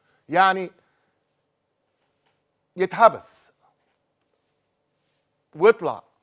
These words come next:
ويعمل معارضه ويطلع ويعمل معارضه ويطلع، وفي الاخر يخلع،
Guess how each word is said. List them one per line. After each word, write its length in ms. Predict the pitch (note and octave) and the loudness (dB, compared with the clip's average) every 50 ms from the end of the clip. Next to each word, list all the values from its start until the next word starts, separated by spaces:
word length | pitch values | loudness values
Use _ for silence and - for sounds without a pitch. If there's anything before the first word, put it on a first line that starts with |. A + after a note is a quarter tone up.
| _ _ _ _ _ _ _ _ C#3 | _ _ _ _ _ _ _ _ -4
ويعمل 260 | D3 F3+ G3 G#3 F#3+ | -4 -2 -2 -2 -2
معارضه 500 | F3+ F3 E3+ F#3+ G#3+ G#3+ C#3+ B2 A2 - _ _ _ - | 0 2 4 4 4 2 0 -6 -14 -16 _ _ _ -10
ويطلع 560 | C3 D#3 F#3 G#3+ A3 - F3 D3 A2+ F#2 - _ _ _ - | -6 -2 -2 -2 -2 -2 -4 -6 -6 -6 -10 _ _ _ -8
ويعمل 220 | C#3+ D#3+ F3+ F#3+ F#3 | -4 -4 -2 -2 -2
معارضه 560 | E3+ E3+ E3+ F#3+ G#3 G3+ D3 C3 B2 - - - | 0 4 4 4 4 4 2 -8 -12 -14 -12 -6
ويطلع، 440 | D3+ F3 G#3 G#3+ G#3 F#3 C3 G#2+ - _ _ _ _ - | -2 -2 -2 -2 -2 -6 -12 -12 -14 _ _ _ _ -10
وفي 200 | D#3+ F3 - G3+ | -8 -6 -4 0
الاخر 480 | G3 G#3 A3 A#3 - G#3+ A3+ G3+ G#3 - _ _ _ - | 2 4 4 4 2 -2 -4 -6 -6 -12 _ _ _ -6
يخلع، 420 | D#3 G3 G#3 - - C3+ A2+ - | -4 -4 -4 -4 -6 -16 -18 -18